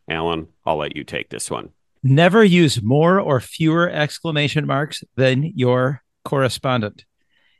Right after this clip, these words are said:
Speaker 2: If somebody writes you an email and it has two exclamation marks in it, make sure there are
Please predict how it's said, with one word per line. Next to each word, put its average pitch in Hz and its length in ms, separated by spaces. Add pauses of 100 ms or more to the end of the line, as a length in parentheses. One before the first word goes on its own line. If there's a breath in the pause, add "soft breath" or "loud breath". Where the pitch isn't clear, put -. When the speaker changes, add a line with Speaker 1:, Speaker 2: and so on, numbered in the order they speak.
(120)
Speaker 2:
If 113 100
somebody 131 280
writes 135 260
you 139 60
an 123 80
email 156 240
and 123 100
it 107 40
has 117 220
two 165 240
exclamation 151 580
marks 151 260
in 156 80
it, 180 140 (360)
make 135 140
sure 151 200
there 139 200
are 123 200